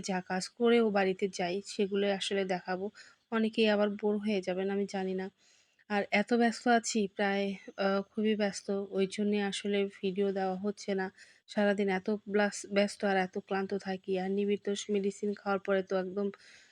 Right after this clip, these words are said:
সারাক্ষণ, সকালবেলা মেডিসিন খাওয়ার পর তো একদম অভোরে ঘুম পাড়ে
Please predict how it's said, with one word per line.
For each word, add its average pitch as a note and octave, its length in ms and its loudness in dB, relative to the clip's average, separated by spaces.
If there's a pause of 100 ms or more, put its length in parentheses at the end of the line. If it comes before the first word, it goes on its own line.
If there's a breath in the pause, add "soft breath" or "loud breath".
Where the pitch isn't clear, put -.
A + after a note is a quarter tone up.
(140 loud breath)
সারাক্ষণ, G#3 580 0 (100)
সকালবেলা G3 580 2 (100)
মেডিসিন G3 400 0
খাওয়ার G3 200 -2
পর F#3+ 140 -2
তো F#3 140 -4
একদম G3+ 320 2 (280)
অভোরে G#3+ 460 2
ঘুম G#3 240 -2
পাড়ে F#3 280 -2